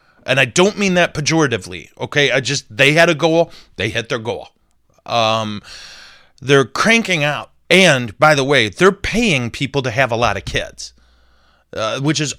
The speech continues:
always the key in these type of societies. It's how the Romans did so well. If you had kids, they didn't tax you near as much. Why? We're gonna need some meat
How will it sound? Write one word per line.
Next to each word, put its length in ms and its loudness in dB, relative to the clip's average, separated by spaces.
always 400 4
the 100 -4
key 560 -8
in 120 -6
these 220 -2
type 280 -4
of 80 -8
societies. 720 -6
It's 120 -2
how 100 0
the 100 0
Romans 400 -2
did 180 -12
so 200 -4
well. 340 -12
If 60 -14
you 120 2
had 140 0
kids, 320 -2
they 120 -4
didn't 240 -4
tax 420 -8
you 100 -6
near 400 -4
as 140 -10
much. 480 -14
Why? 320 -2
We're 240 -2
gonna 240 -2
need 280 -4
some 460 -8
meat 480 -6